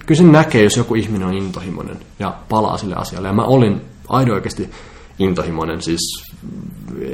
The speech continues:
ei semmoista ihmistä voi voittaa, joka on intohimoinen.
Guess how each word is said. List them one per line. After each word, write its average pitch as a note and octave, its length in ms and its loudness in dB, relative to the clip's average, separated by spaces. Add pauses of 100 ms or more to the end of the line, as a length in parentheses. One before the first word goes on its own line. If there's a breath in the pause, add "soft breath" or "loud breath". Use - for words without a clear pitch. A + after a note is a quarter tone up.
(240)
ei A#2 160 -6
semmoista A#2 340 0
ihmistä G2 240 -6
voi F#2+ 180 -6
voittaa, F2+ 360 -10
joka F2 140 -10
on F2 60 -8
intohimoinen. - 500 -12